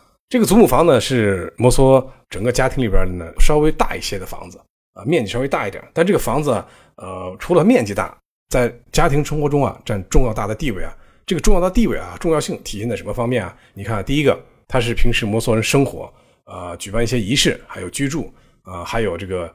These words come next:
接待，比如说远方来的客人呀，或者是家里边亲戚互相走亲戚啊，这个地方是他们见面的地方，所以啊，这个是一个多功能厅。所以呢，呃，了解这个才能更好的去了解摩梭人的文化，摩梭人的社会生活的各个方面，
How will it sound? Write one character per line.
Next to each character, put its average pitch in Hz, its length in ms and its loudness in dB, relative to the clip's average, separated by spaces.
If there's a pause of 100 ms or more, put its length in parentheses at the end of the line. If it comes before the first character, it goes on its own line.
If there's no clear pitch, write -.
(100)
接 165 200 2
待， 165 200 2
比 - 120 -6
如 98 40 -6
说 104 220 -2
远 95 160 -8
方 110 140 -4
来 107 100 -6
的 120 80 -6
客 127 220 0
人 98 160 0
呀， 95 160 -6
或 - 160 -2
者 92 80 -8
是 90 80 -12
家 117 140 -6
里 110 60 -4
边 98 80 -4
亲 143 200 -4
戚 113 80 -4
互 113 120 -2
相 120 120 0
走 98 160 -8
亲 147 160 -2
戚 110 160 -2
啊， 82 120 -6 (200)
这 156 120 0
个 101 80 0
地 101 120 -6
方 90 120 -6
是 80 80 -12
他 113 80 -8
们 95 120 -6
见 113 120 -4
面 135 140 0
的 101 60 -2
地 82 100 -10
方， - 160 -10 (120)
所 101 180 -6
以 87 40 -8
啊， 82 140 -14 (300)
这 240 140 2
个 - 140 -8 (200)
是 107 160 -8
一 104 40 -4
个 101 140 -2
多 139 140 4
功 135 140 4
能 135 60 2
厅。 160 240 2 (640)
所 196 180 6
以 185 60 6
呢， 180 180 4 (260)
呃， 101 220 -2 (140)
了 151 260 4
解 90 240 -4
这 254 200 -2
个 107 120 -6 (280)
才 - 160 2
能 110 200 0 (120)
更 185 160 6
好 - 180 6
的 101 100 -2
去 - 140 4
了 98 160 -2
解 95 180 -6
摩 95 140 -4
梭 101 220 0
人 92 100 -4
的 87 60 -4
文 85 180 -10
化， - 260 -2 (280)
摩 107 120 -2
梭 107 100 8
人 107 80 6
的 101 60 2
社 113 200 4
会 104 120 8
生 110 220 4
活 104 160 6
的 98 80 2
各 - 140 -6
个 - 100 -12
方 131 220 -4
面， 113 200 -6